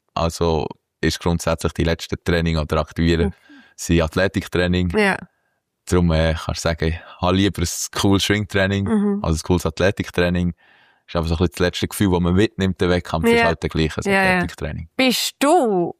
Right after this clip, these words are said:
Speaker 2: schon immer athletisch gewesen?
Speaker 1: Äh, <laughs> gar nicht, nein. <laughs> Wirklich, äh, wo, wo ich angefangen zu schwingen, das ist, äh,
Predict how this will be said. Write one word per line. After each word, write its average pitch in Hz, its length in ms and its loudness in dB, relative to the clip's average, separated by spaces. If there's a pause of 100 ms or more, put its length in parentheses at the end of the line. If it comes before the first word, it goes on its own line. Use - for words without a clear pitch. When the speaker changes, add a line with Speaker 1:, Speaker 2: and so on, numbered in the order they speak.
(160)
Speaker 2:
schon 247 200 0
immer 247 300 2
athletisch 233 640 0
gewesen? - 240 -4 (580)
Speaker 1:
Äh, 85 280 2 (100)
<laughs> - 320 -2
gar 85 220 2
nicht, 78 220 -2
nein. 92 260 2
<laughs> - 60 0 (3000)
Wirklich, 90 380 0 (300)
äh, - 100 0
wo, 85 260 2
wo 87 140 2
ich 82 180 4
angefangen 87 480 0
zu 80 40 -2
schwingen, 82 400 0
das 80 220 -6
ist, 82 260 -8
äh, 78 280 -6